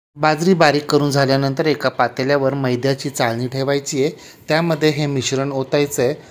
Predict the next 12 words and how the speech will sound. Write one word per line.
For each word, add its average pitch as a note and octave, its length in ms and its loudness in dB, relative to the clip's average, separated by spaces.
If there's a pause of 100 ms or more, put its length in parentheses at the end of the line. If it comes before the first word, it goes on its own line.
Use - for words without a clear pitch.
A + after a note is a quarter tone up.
(200)
आणि D3 160 -4
चमच्याच्या D#3+ 580 -2
साहाय्याने C#3+ 540 -2
अशा A#2+ 240 -4
पद्धतीनं C3 640 -6
हे B2 180 -4
पूर्ण D#3 380 0
मिश्रण C3+ 460 -4
आपल्याला B2+ 460 -2 (440)
गाळून B2+ 320 0
घ्यायचं B2+ 340 -2
आहे. D4 80 -2